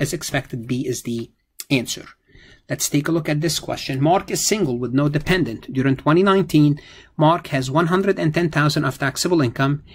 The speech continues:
He has thirty-eight thousand of positive A M T adjustments and twenty-two tax, uh, twenty-two thousand of tax preferences. Mark does not itemize his deduction, but takes the standard deduction. Calculate Mark's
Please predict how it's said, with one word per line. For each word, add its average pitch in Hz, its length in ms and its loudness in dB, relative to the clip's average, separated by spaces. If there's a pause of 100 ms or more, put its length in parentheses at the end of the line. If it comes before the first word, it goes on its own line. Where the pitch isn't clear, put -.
(240)
He 208 200 2
has 147 280 -2
thirty-eight 180 720 -2
thousand 165 320 2
of 135 180 -4
positive 160 480 0
A 151 160 4
M 147 140 2
T 151 180 2
adjustments 147 760 0 (440)
and 156 180 4
twenty-two 156 520 -2
tax, 151 320 -2
uh, 151 120 -6 (200)
twenty-two 147 440 0
thousand 151 320 2
of 123 140 -6
tax 127 300 -4
preferences. 120 680 -6
Mark 160 360 2
does 151 240 0
not 151 180 0
itemize 143 480 -2
his 123 120 -4
deduction, 180 580 -2 (680)
but 147 220 0
takes 160 240 2
the 147 100 -4
standard 131 360 2
deduction. 147 520 -2
Calculate 147 600 -2 (140)
Mark's 151 540 0